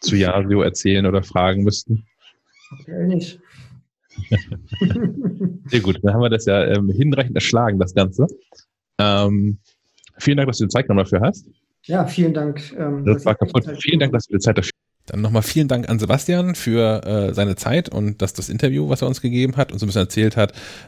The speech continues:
Speaker 1: ähm, wie Yasio so funktioniert und was man sich da so von der W W D C erhofft und erwartet. Ähm, ich hätte so ein bisschen den, den Anspruch, äh, den, den, den Ansporn,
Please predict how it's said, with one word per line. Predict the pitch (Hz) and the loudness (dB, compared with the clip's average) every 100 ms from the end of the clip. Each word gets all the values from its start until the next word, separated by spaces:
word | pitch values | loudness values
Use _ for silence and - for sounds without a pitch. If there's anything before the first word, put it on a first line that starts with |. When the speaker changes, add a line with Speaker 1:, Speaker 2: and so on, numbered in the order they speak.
| - | -2
Speaker 1:
ähm, | 101 95 92 95 - | 0 2 0 -2 -6
wie | - 113 101 | -6 0 2
Yasio | 98 104 110 104 101 95 | 2 2 2 0 -2 0
so | 101 | -2
funktioniert | - 101 - 98 107 104 | -2 -4 -2 0 0 0
und | 98 | -2
was | 98 | -2
man | 95 | 0
sich | 92 | -2
da | - 95 101 | 0 0 0
so | 92 95 104 | 0 -2 -4
von | - 98 | -4 -2
der | |
W | 95 | 0
W | 92 | -2
D | 90 | -4
C | - 98 | -2 0
erhofft | 90 95 - - | 0 -2 -4 -6
und | - 92 - - - | -6 -6 -6 -14 -8
erwartet. | 117 92 92 98 - 90 - - - - _ - | -6 -2 0 -2 -2 -6 -8 -20 -20 -20 _ -4
Ähm, | 90 92 95 92 92 _ _ - | -2 0 0 -2 -6 _ _ -6
ich | - | -2
hätte | 165 127 | 2 2
so | 120 | 0
ein | |
bisschen | - 117 | 0 0
den, | 110 104 101 | 2 0 2
den | 104 | 0
Anspruch, | - 107 110 - 107 104 - - - | 0 -2 -2 -2 -2 -2 -4 -14 -6
äh, | 92 | -4
den, | 95 - - - | -2 -6 -8 -6
den, | 101 | -4
den | 92 87 | -2 0
Ansporn, | 104 113 - 98 104 104 | -2 -2 -2 0 0 -2